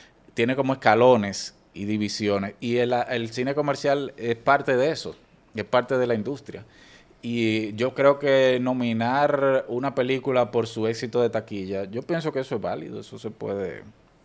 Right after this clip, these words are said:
se estila. Y sobre todo que este dos mil veintitrés hay algo interesante. Las películas taquilleras también tuvieron calidad.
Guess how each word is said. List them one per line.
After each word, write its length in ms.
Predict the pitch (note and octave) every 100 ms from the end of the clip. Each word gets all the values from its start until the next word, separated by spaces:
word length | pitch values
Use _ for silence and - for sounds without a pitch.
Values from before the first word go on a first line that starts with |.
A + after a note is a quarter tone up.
| _
se 160 | - G2+
estila. 500 | F#2+ - F2+ G#2+ D3+ - _ - - _ _
Y 80 | B2
sobre 300 | A#2+ B2 A#2+
todo 420 | A#2+ C3+ D3+ B2
que 300 | A#2 A#2 A#2+ -
este 340 | A2+ - C#3+
dos 140 | C#3
mil 140 | C#3 C3
veintitrés 880 | C3+ B2+ B2 A2 G2 F#2+ - - - _ _ _ _ _ _
hay 240 | - A2 A#2+
algo 200 | B2 B2
interesante. 720 | A#2 A#2 G#2 B2 B2 A2 F#2 _ -
Las 300 | A2 A2 -
películas 600 | A#2 A2 A#2+ D#3+ D3+ D3 -
taquilleras 920 | - B2 - A2 G#2 F#2+ E2 E2 - _ _ _ _ _ _ _ _ _ _
también 400 | - B2 A2+ B2
tuvieron 260 | B2+ B2 A#2+
calidad. 500 | A#2 A2 G2+ A#2+ A#2